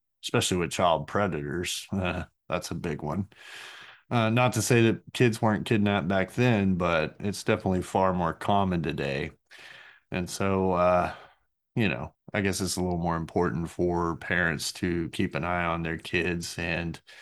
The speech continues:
kinda restrict them from walking really far. I, I remember growing up in Burleson,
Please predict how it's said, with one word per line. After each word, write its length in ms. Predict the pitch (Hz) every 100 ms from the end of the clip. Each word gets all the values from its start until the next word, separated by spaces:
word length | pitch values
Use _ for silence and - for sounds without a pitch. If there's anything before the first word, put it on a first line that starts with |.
| - - -
kinda 220 | 160 127
restrict 540 | 101 - - 117 -
them 200 | 92 90
from 260 | - 87 87
walking 420 | 90 90 - 80
really 240 | 82 82
far. 420 | 82 85 82 82 85
I, 180 | 90 -
I 120 | 107 113
remember 340 | 107 101 90
growing 280 | 87 90 87
up 140 | 82
in 120 | 85
Burleson, 840 | 87 113 107 90 - 80 78 80